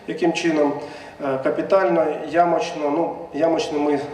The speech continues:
стараємося не робити, тому що ямочно ми зробимо, через два роки ви мені скажете, що хто я такий,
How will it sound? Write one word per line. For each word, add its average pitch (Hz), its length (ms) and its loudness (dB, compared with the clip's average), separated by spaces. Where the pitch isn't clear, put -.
стараємося 151 420 0
не 160 160 2
робити, 175 400 0
тому 151 280 -2
що 156 120 -4
ямочно 156 380 0
ми 160 100 2
зробимо, 180 340 0
через 147 220 -4
два 160 220 2
роки 175 240 0
ви 143 60 -2
мені 147 160 0
скажете, 135 460 -2
що 135 180 -4
хто - 180 -2
я 151 80 4
такий, 170 400 -2